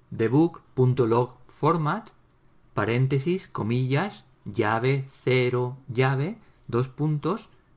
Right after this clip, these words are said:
piedra, llave uno, llave, cogida, coma,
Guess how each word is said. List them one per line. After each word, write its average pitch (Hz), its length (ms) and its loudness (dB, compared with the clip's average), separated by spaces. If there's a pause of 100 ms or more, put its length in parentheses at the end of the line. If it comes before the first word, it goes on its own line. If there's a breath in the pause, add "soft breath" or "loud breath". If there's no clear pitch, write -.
(480)
piedra, 165 840 0 (1600)
llave 117 760 4 (300)
uno, 113 460 2 (100)
llave, 135 600 2 (1600)
cogida, 170 680 2 (180)
coma, 143 480 2